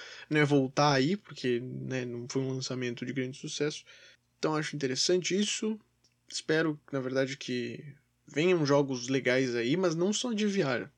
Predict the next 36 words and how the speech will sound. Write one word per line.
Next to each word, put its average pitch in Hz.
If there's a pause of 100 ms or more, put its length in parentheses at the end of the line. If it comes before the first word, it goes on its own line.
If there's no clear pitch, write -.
tá? 117 (100)
Se 135 (240)
vai 127
ter 151
um 165
negócio 147
do 135 (180)
xCloud 127
e 120
do, 123 (800)
e 127
da 139
própria 151
Microsoft 143
junto 131
com 135
o 131
Facebook, 131
eu 127
não 175
quero 202 (420)
só 185
V 208
R, 226
não. 247
Eu 151
quero 147
jogos 170
próprios 196
do 208
Facebook. 226
Facebook, 156
façam 185
jogos 175
aí, 139
OK? 131